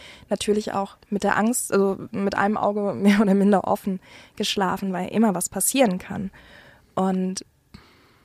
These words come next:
er hat sich wahnsinnig unwohl gefühlt, auf einmal wieder in einem relativ kleinen, beengten Raum zu übernachten. Es, er konnte es einfach nicht.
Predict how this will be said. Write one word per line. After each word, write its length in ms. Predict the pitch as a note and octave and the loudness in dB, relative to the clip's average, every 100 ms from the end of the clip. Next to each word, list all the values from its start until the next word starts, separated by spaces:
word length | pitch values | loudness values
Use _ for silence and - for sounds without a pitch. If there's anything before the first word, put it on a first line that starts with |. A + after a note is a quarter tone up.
| _ _ _ | _ _ _
er 120 | G#3 | -2
hat 140 | G3+ A3 | -2 0
sich 260 | A3+ A3+ - _ - | -2 -4 -8 _ -2
wahnsinnig 720 | G3 A#3 C#4 C4+ A#3 A#3 B3 | 2 4 4 4 4 2 2
unwohl 440 | D4+ F4 A3+ G#3 | 0 2 0 0
gefühlt, 320 | G3+ G3+ G#3+ | -2 -4 -4
auf 160 | G3 - | -4 -4
einmal 260 | G3+ G3+ F#3+ | -2 0 2
wieder 200 | G3+ G#3 | 2 2
in 120 | F#3+ | -2
einem 500 | F3+ F#3 F3+ F#3 F3+ | -2 -2 -2 -4 -4
relativ 800 | F3+ F#3 G#3+ G#3 - - F#3 - | 0 4 4 4 0 -6 -8 -10
kleinen, 520 | - F#3 F#3+ G#3 G3+ | -10 -4 2 4 4
beengten 400 | G3 F#3+ G3 G#3 | 2 -2 -4 -4
Raum 320 | F#3+ F#3 B3 | 0 0 0
zu 160 | - A3 | -2 -4
übernachten. 680 | F3+ E3+ D#3+ - - D#3+ - - - - | -2 -2 -4 -10 -14 -14 -14 -18 -20 -6
Es, 160 | - - | -2 -2
er 100 | - | -2
konnte 340 | - D#4+ E4+ | 2 2 2
es 160 | A3 - | 0 -2
einfach 400 | F3 F3+ G3 - | -6 -8 -12 -14
nicht. 240 | - - | -14 -16